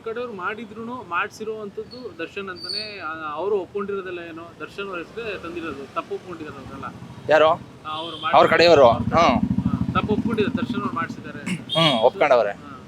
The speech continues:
Speaker 1: so ಅದನ್ನ ಏನ್ ಅನ್ಸುತ್ತೆ? ಒಬ್ಬ ದೊಡ್ಡ, ಆ, ಕರ್ನಾಟಕದ ದೊಡ್ಡ ಫಿಲಂ ಸ್ಟಾರ್ ಆಗ್ಬಿಟ್ಟು ಈ ರೀತಿಯಾಗಿ
Speaker 2: ಈ ರೀತಿ ಮಾಡೋದು ತಪ್ಪು. ಅವ್ರ ಫಾಲೋವರ್ಸ್ ಇರ್ತಾರೆ, ಮತ್ತೆ ಅವರೆಲ್ಲ ಅನುಸರಿಸ್ಕೊಯ್ತಾ ಇರ್ತಾರೆ. ಮತ್ತೆ ಅವ್ರೇನು ಇವಾಗ ಅವರು, ಅವರು ಈಗೆಲ್ಲ ಮಾಡ್ತಾ ಇರೋದು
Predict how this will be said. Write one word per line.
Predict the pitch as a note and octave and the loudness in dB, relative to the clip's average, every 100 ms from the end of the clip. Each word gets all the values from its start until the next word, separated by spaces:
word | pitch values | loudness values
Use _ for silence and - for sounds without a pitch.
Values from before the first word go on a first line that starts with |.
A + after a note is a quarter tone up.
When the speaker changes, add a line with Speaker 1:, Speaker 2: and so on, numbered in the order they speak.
| - | -14
Speaker 1:
so | D#3+ | -14
ಅದನ್ನ | F#3+ F#3 | -12 -12
ಏನ್ | E3+ E3 | -12 -14
ಅನ್ಸುತ್ತೆ? | D3 C#3+ E3+ | -16 -10 -10
ಒಬ್ಬ | E3+ G3+ | -6 -8
ದೊಡ್ಡ, | G3+ - C#3+ - A#3 | -8 -8 -10 -10 -8
ಆ, | A#3+ D3+ D3 C#3+ - D3 | -6 -6 -10 -14 -16 -16
ಕರ್ನಾಟಕದ | D#3+ F3 F3 E3+ E3+ D#3 | -12 -12 -12 -16 -16 -16
ದೊಡ್ಡ | C#3+ E3 D#3+ D3+ C#3+ | -16 -16 -16 -16 -16
ಫಿಲಂ | D#3 E3+ E3+ | -14 -14 -16
ಸ್ಟಾರ್ | - D#3 E3+ | -12 -10 -10
ಆಗ್ಬಿಟ್ಟು | D#3 D3 C#3 D3+ | -12 -16 -16 -16
ಈ | E3+ G#3 | -16 -16
ರೀತಿಯಾಗಿ | G3+ - F3+ D#3+ - D#3 | -18 -16 -14 -8 4 8
Speaker 2:
ಈ | |
ರೀತಿ | F3+ F3+ F#3+ | 8 6 6
ಮಾಡೋದು | D3+ D#3+ D#3+ E3 | 6 6 4 4
ತಪ್ಪು. | C#3 C3 D3 C3+ C3+ - - - | 4 4 6 6 6 -2 0 6
ಅವ್ರ | C3+ - | 6 8
ಫಾಲೋವರ್ಸ್ | C#3 E3 D#3+ - | 8 10 8 4
ಇರ್ತಾರೆ, | C3 B2+ A#2 A#2+ - - - - B2+ | -2 4 4 4 -2 -12 -12 -2 2
ಮತ್ತೆ | D3 | 6
ಅವರೆಲ್ಲ | D3+ C#3 C#3+ C#3 D3+ C#3+ C3+ | 8 8 8 6 8 8 6
ಅನುಸರಿಸ್ಕೊಯ್ತಾ | D3+ E3+ D3 D3 C#3 C3 | 6 4 6 2 4 4
ಇರ್ತಾರೆ. | A2+ A2+ A#2+ - - - | 4 0 0 -4 -18 0
ಮತ್ತೆ | C3 C3 | 2 6
ಅವ್ರೇನು | C#3+ C3+ C#3 C#3 B2+ B2 A#2+ | 8 6 4 2 0 2 0
ಇವಾಗ | B2 A#2+ A#2+ B2 A#2+ - - - - - - | 0 2 4 6 4 -2 -14 -20 -18 -4 4
ಅವರು, | B2 B2+ B2 A#2+ - - | 6 8 4 0 -4 4
ಅವರು | B2 C#3 C#3 C3 - - C3 | 6 8 6 4 2 -2 0
ಈಗೆಲ್ಲ | C3+ C3 D#3 | 2 4 4
ಮಾಡ್ತಾ | C#3 C#3+ E3+ | 4 4 6
ಇರೋದು | E3+ E3 G3+ G3+ | 6 6 6 4